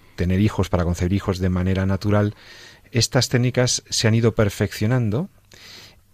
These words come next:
y, mm, aunque sus balances de éxito siguen siendo más o menos los mismos, eh, realmente, eh, han introducido elementos que empiezan a ser, eh, un poco preocupantes.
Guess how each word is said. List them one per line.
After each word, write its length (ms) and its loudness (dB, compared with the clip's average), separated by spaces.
y, 500 6
mm, 680 0
aunque 380 0
sus 360 0
balances 380 2
de 60 4
éxito 320 2
siguen 240 2
siendo 500 4
más 240 0
o 60 2
menos 200 4
los 220 2
mismos, 540 0
eh, 420 0
realmente, 840 2
eh, 760 -12
han 140 0
introducido 540 4
elementos 640 4
que 80 0
empiezan 420 2
a 80 2
ser, 420 2
eh, 280 -2
un 120 0
poco 260 2
preocupantes. 720 -2